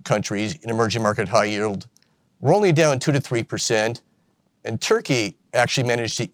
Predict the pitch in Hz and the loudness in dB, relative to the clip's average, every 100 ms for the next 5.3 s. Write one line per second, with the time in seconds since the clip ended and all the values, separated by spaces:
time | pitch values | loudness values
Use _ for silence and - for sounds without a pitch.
0 | 147 139 131 120 - - _ 110 107 110 | -2 2 2 2 0 -8 _ -4 2 2
1 | 104 - 107 90 65 - _ _ _ _ | 0 -6 -4 -4 -6 -18 _ _ _ _
2 | _ _ _ _ _ _ _ _ _ _ | _ _ _ _ _ _ _ _ _ _
3 | _ _ _ _ _ _ - 139 139 170 | _ _ _ _ _ _ 0 2 4 4
4 | 214 196 160 143 127 107 180 - 143 117 | 2 2 2 2 -2 2 2 2 -2 0
5 | 117 110 110 | 2 2 -2